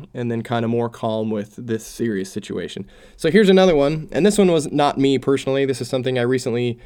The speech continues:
happened across on social media with a, a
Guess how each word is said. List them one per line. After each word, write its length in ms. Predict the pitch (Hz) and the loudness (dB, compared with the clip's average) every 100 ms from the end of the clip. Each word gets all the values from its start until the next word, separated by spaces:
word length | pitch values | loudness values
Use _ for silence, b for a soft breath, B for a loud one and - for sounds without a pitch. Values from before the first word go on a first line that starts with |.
| B B | B B
happened 340 | - 131 135 120 | -4 -2 -2 -4
across 440 | - 120 120 117 | -2 0 0 -2
on 180 | 117 113 | -4 -4
social 320 | - 123 120 | -2 -2 -2
media 540 | 123 143 127 117 139 143 | -2 0 0 -2 -4 -6
with 300 | 117 120 117 | -6 -6 -4
a, 500 | 113 113 113 107 113 _ | -4 -2 -4 -6 -10 _
a 320 | - 104 104 | -10 -8 -8